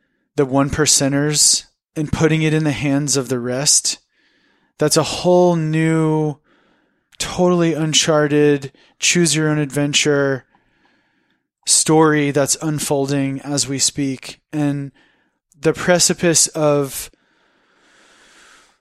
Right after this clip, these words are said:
shift in not only the U S financial system, but just a worldwide financial system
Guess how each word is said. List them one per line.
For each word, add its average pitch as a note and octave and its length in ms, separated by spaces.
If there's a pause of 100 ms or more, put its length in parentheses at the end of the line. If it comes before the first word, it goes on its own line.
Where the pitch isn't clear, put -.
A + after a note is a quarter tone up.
(920)
shift - 600
in D3+ 480 (400)
not D#3 220
only E3 320
the D3 160
U D3+ 340
S D3+ 200
financial E3 480
system, E3+ 440
but D3 120
just - 220
a D#3 60
worldwide C#3+ 520
financial D3 460
system D#3 760